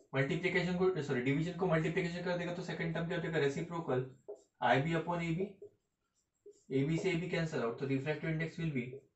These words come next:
आईबी upon ओबी। And what is आईबी?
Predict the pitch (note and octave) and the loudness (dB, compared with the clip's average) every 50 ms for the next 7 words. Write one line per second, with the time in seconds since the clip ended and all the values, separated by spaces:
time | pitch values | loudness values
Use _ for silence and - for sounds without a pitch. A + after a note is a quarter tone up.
0 | _ _ _ _ _ _ _ _ _ - - - - B2+ A#2 A#2+ B2+ C3 C3 C#3 | _ _ _ _ _ _ _ _ _ -20 -14 -6 -4 -2 0 2 2 2 2 0
1 | E3 F#3+ G#3+ - - - - C3 B2+ - D3 D#3 D#3+ D#3+ D#3 D3+ D3 E3+ F3+ F3+ | 0 -2 -2 -4 -4 -6 -4 -4 -2 0 0 2 2 2 0 0 -2 -6 -8 -8
2 | - - - - _ _ _ _ _ _ _ _ _ _ _ _ _ _ _ _ | -10 -12 -16 -18 _ _ _ _ _ _ _ _ _ _ _ _ _ _ _ _
3 | _ _ _ _ _ _ _ _ _ _ _ _ _ _ - D3 D#3+ E3+ F#3 F#3+ | _ _ _ _ _ _ _ _ _ _ _ _ _ _ 0 2 4 6 6 6
4 | G3+ G3+ F#3+ F#3 F3 F3+ F#3+ - - | 6 6 8 8 8 6 2 -2 -6